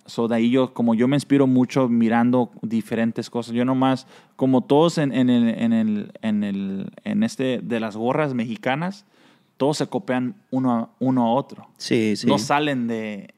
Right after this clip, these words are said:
Speaker 1: del, de la burbuja esa.
Speaker 2: Sí, sí, sí.
Speaker 1: Yo estoy en, en otras burbujas. Yo no estoy, like
Speaker 2: Sí, o sea, o sea, hasta, sí, porque hasta hoy en día,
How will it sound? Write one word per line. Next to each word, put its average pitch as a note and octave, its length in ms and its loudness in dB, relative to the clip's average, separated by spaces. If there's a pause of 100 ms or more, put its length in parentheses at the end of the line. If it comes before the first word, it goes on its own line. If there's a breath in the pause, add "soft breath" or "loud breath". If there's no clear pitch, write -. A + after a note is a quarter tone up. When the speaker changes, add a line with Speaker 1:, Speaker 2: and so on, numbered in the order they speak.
(140)
Speaker 1:
del, G2 380 -12 (680)
de A2+ 120 -16
la A2+ 120 -10
burbuja B2+ 540 -4
esa. D3 180 -10
Speaker 2:
Sí, A2 260 2
sí, G#2+ 220 -2
sí. G#2+ 320 -2
Speaker 1:
Yo C#3 100 -2
estoy F#3 260 -4
en, C#3 180 -8
en C3 180 -10
otras E3 340 -4
burbujas. A#2 640 -10
Yo C3 140 -8
no D#3+ 60 -10
estoy, C#3 360 -6 (340)
like F2+ 220 -18
Speaker 2:
Sí, F3 240 4
o D#3 80 4
sea, D3 320 4
o - 40 -12
sea, C#3 360 2
hasta, C3 380 2
sí, G#3+ 220 0
porque E3 260 2
hasta B2+ 320 6
hoy E3 160 8
en E3 120 6
día, D#3+ 320 6